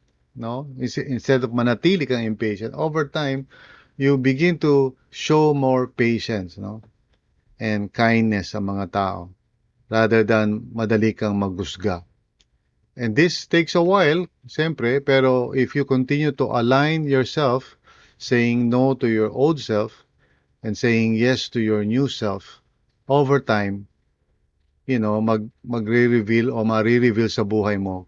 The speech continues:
Christ-likeness. And that's really what Paul is talking about. Okay? Uh, perhaps it might be good for us to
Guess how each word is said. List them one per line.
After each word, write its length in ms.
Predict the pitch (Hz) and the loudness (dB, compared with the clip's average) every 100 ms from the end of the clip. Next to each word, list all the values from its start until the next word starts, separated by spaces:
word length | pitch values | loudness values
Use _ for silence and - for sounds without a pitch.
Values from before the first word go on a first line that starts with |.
| _ | _
Christ-likeness. 1000 | - 107 95 - 101 92 82 98 87 - | -2 0 0 -4 -4 -4 -4 -8 -8 -10
And 100 | 107 | -2
that's 240 | 139 147 131 | 0 0 -2
really 320 | 127 120 113 | 0 2 2
what 220 | 107 101 _ _ - | 0 -2 _ _ -4
Paul 240 | 110 101 | -2 0
is 240 | 90 - | -4 -8
talking 360 | - 98 98 95 | -6 -6 -6 -10
about. 320 | 90 92 87 _ _ _ _ _ _ _ 113 | -8 -8 -10 _ _ _ _ _ _ _ -8
Okay? 500 | 104 90 95 95 92 _ _ _ _ - | -6 -4 -4 -4 -10 _ _ _ _ -6
Uh, 360 | 117 113 107 101 _ _ _ _ _ - | -2 0 0 -4 _ _ _ _ _ -2
perhaps 380 | 139 151 131 156 | 2 2 2 -2
it 120 | 123 | 0
might 220 | 135 127 | 2 2
be 160 | 123 110 | 0 2
good 260 | 127 135 | 2 2
for 160 | - 123 | 0 0
us 240 | 110 101 | 0 -2
to 340 | - 110 104 | -4 -4 -4